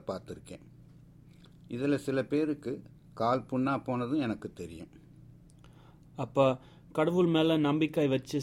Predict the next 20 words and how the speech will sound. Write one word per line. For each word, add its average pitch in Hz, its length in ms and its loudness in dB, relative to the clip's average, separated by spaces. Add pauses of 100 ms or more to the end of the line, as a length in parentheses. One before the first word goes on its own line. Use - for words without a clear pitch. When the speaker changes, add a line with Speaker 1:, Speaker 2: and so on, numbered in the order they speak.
Speaker 2:
செய்யறதுனால 135 720 0
இதெல்லாம் 131 420 0
முடியுது 117 360 2 (140)
இல்லையா? 120 360 0 (1900)
Speaker 1:
அப்படி 139 480 -8
சொல்றதுக்கு 147 440 0
இல்ல. 98 360 -2 (640)
கடவுளை 147 440 0
நம்பாதவங்க 127 800 2
கூட 95 220 -4 (440)
கருப்பு 117 400 -2
கொடி 139 200 -2
பிடிச்சுக்கிட்டு - 640 -10 (480)
தீக்குழியில 127 500 -2 (120)
இறங்கி 113 320 -2
போயிருக்காங்க. 85 680 -8 (720)
இவங்களுக்கு 139 640 2
வேற 123 300 4
ஒரு 120 180 -2
நம்பிக்கை. 85 480 -8